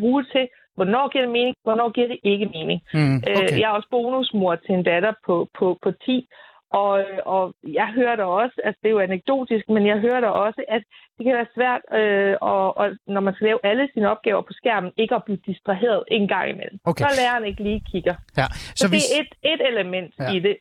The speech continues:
Speaker 1: at stil de der spørgsmål, hvornår giver det mening, hvornår gør det ikke?
Speaker 2: Ja, og det er jo nærmest det vigtigste element, fordi det, det hjælper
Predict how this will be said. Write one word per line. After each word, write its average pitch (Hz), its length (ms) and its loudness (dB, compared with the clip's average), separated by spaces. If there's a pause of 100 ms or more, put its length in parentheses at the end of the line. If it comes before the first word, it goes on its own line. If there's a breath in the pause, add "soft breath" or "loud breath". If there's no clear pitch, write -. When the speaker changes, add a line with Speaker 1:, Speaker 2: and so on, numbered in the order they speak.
(120)
Speaker 1:
at 214 160 0 (320)
stil 320 260 0 (320)
de 269 80 2
der 240 160 2
spørgsmål, 202 520 -2
hvornår 214 400 2
giver 196 120 2
det 185 80 -4
mening, 190 240 0
hvornår 190 260 2
gør - 140 -2
det - 160 -2
ikke? - 140 -6
Speaker 2:
Ja, 127 60 -4 (320 loud breath)
og - 80 2
det 160 40 2
er - 100 4
jo - 0 -
nærmest 214 440 0 (180)
det 165 140 2
vigtigste 185 380 0
element, 147 360 2
fordi 160 200 2
det, 165 320 0
det 160 80 -2 (100)
hjælper 233 240 2